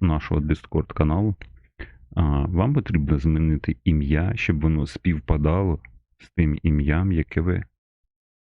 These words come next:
написали, заходячи в гру. Бажаний нік, який ви обрали. Як це зробити? Ви заходите в параметри, редагувати профіль користувача,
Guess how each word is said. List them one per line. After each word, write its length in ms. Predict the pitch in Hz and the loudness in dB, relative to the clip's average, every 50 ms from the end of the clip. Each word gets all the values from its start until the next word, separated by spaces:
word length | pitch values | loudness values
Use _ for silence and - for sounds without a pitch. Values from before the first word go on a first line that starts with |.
| _ - | _ -2
написали, 600 | 87 76 - - - - - 78 80 90 95 - - | -2 -2 -2 -4 -8 -6 -4 -4 -2 -2 -4 -6 -6
заходячи 540 | 78 78 67 - - 82 76 76 - - 87 | -4 -6 -4 0 0 0 0 0 0 0 0
в 140 | 80 78 76 | 2 2 2
гру. 240 | 80 82 76 - - - _ _ _ _ _ _ _ - - _ _ _ _ _ _ - | 2 0 0 -2 -6 -16 _ _ _ _ _ _ _ -20 -20 _ _ _ _ _ _ -2
Бажаний 400 | 87 87 80 71 76 71 71 73 | 0 0 0 2 0 0 2 2
нік, 240 | 78 101 147 - - | 0 0 -2 -2 -4
який 220 | - - 80 76 | -4 -2 0 0
ви 120 | 73 76 - | 0 0 -2
обрали. 480 | - 82 80 - 80 78 80 85 92 - _ - - - - - - - _ _ _ _ _ _ _ - | -2 -2 -2 0 0 0 -2 -2 -6 -8 _ -20 -20 -20 -20 -20 -20 -20 _ _ _ _ _ _ _ -2
Як 160 | 117 110 - | -2 -2 0
це 100 | - 90 | 0 0
зробити? 440 | 80 78 80 76 71 71 - - - | 2 2 2 2 0 0 -2 -4 -6
Ви 200 | - - 120 113 | -4 -2 -2 0
заходите 540 | 85 76 - - - - - - - - - | -2 -2 -4 -4 -4 -4 -4 -6 -10 -14 -20
в 20 | _ _ - _ _ _ _ _ _ | _ _ -20 _ _ _ _ _ _
параметри, 500 | - 95 76 69 73 78 90 - - - | -2 0 0 0 0 -2 -2 -4 -6 -4
редагувати 840 | - 90 98 101 92 82 87 82 78 82 85 85 90 82 - - - | -2 0 0 0 0 0 0 2 2 0 0 0 0 -2 -2 -4 -6
профіль 340 | - - 87 82 - 82 - - | -4 -2 -4 -2 -2 -6 -10 -6
користувача, 800 | - 85 80 76 - - - 76 73 69 - - - 87 101 | -2 -2 -2 -2 -2 -6 -8 -6 -6 -6 -6 -8 -6 -6 -6